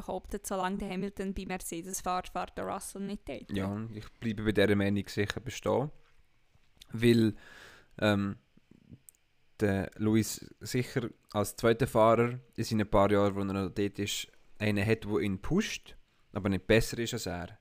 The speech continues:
Speaker 2: Und da gibt's fast keinen besseren Fahrer im Feld als der Bottas. In dem Qualifying ist er immer mega nahe, wenn nicht sogar
Speaker 1: Mhm.
Speaker 2: schneller.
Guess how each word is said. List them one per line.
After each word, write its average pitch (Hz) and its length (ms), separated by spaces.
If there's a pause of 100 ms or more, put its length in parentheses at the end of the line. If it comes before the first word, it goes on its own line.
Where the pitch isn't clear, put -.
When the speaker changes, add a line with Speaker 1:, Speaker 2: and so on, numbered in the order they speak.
(240)
Speaker 2:
Und 90 260 (360)
da 95 100
gibt's - 320
fast - 340
keinen 92 160
besseren 95 340
Fahrer 92 280
im 92 180
Feld 92 360
als 92 280
der 90 100
Bottas. - 640 (1500)
In 95 100
dem 104 160
Qualifying 156 540
ist 120 160
er - 80
immer 123 260
mega 113 340
nahe, 151 260 (1800)
wenn 113 180
nicht 117 140
sogar 101 220
Speaker 1:
Mhm. 98 40
Speaker 2:
schneller. 107 420